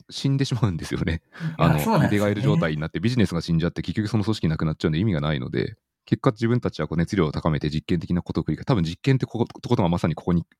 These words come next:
Speaker 1: 関連してくるキーワードだと思うんですけど、実験をして変化をしていかないと生き残れないっていうのは一個ありますよね。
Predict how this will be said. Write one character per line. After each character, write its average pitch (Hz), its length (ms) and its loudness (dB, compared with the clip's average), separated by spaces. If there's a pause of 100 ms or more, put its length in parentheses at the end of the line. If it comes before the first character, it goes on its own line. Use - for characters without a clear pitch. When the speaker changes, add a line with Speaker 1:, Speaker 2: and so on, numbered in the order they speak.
Speaker 1:
関 92 200 0
連 87 120 0
し - 40 -10
て - 40 -14
く - 80 -2
る 78 60 -2
キ 78 120 -2
ー - 20 2
ワ 69 60 2
ー - 20 2
ド 60 60 0
だ - 40 -8
と 71 60 -8
思 67 80 -2
う - 20 -4
ん - 20 -8
で - 60 -12
す - 40 -16
け - 80 -10
ど、 - 60 -6 (260)
実 95 100 -4
験 117 220 -2
を 110 40 -2
し - 60 -8
て 104 80 -4
変 120 160 2
化 92 100 0
を 82 40 0
し - 60 -6
て - 100 -4
い 78 40 2
か 82 120 2
な 80 80 2
い 71 60 -2
と - 300 -2 (280)
生 - 80 -2
き - 100 -6
残 98 180 0
れ 92 80 2
な 80 60 -2
い 71 60 -6
っ - 20 -10
て - 80 -12
い - 20 -6
う - 20 -2
の - 20 -2
は 71 40 0
一 - 60 -6
個 - 120 -2
あ - 40 2
り 67 60 -4
ま - 80 -6
す - 120 -8
よ 87 60 -2
ね。 110 180 0